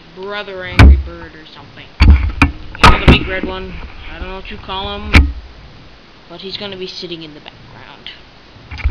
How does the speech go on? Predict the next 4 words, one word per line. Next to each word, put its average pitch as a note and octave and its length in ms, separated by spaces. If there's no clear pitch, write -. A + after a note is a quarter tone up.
Just - 160
because - 380
he's - 360
awesome. D#2 640